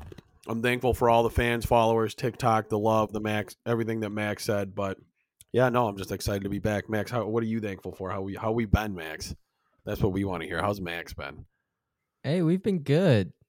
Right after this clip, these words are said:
Speaker 2: Uh, I'm thankful to still have a couple more rounds before it got too, too cold. And, um, thankful for you guys. Yeah, just thankful to be here.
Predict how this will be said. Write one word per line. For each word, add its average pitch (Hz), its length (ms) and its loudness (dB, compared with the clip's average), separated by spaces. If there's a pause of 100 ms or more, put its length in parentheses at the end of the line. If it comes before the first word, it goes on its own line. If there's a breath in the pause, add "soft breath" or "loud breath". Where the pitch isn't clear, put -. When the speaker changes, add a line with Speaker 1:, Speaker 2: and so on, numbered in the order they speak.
(100)
Speaker 2:
Uh, 107 260 2
I'm 120 200 2
thankful 135 240 6
to 127 80 6
still 131 240 2
have 131 180 4
a 123 40 -2
couple 123 240 -2
more 117 220 4
rounds 113 600 2
before 104 280 0
it 98 60 -6
got 104 300 -2
too, 113 480 0
too 120 200 0
cold. 117 420 -2 (400)
And, 98 360 4
um, 95 480 2 (800)
thankful 110 320 2
for 110 120 -2
you 107 180 4
guys. 120 540 4 (1700)
Yeah, 120 200 6 (160)
just 107 200 -2
thankful 113 320 2
to 113 60 4
be 107 180 6
here. 95 280 6